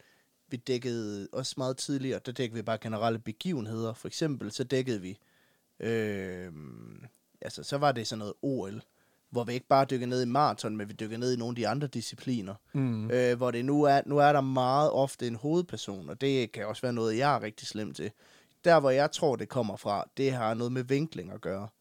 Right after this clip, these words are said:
Speaker 2: Ja.
Speaker 1: At, øh, generelt set, så, øh, er jeg i hvert fald blevet meget be-, mere bevidst om, jamen, hvad er det rent faktisk for en, øh,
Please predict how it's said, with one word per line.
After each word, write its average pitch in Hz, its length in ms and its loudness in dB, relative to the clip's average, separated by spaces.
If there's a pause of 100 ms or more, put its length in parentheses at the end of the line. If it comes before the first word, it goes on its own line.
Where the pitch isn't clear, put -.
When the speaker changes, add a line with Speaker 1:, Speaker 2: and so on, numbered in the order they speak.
(260)
Speaker 2:
Ja. 120 180 0
Speaker 1:
At, 117 280 0
øh, 117 280 4
generelt 123 520 4
set, 123 320 -2
så, 123 460 4
øh, 67 640 -6 (1300)
er 123 100 2
jeg 123 260 4
i - 20 4
hvert 104 140 -2
fald - 120 -16
blevet 107 120 -4
meget 107 180 -2
be-, 110 220 -2
mere 113 140 -2
bevidst 107 340 -6
om, 92 100 -8
jamen, 107 140 -8
hvad 127 160 4
er 117 40 2
det 113 100 -2
rent 110 180 -8
faktisk 104 300 -8
for - 220 -6
en, 98 240 -10
øh, 78 180 -6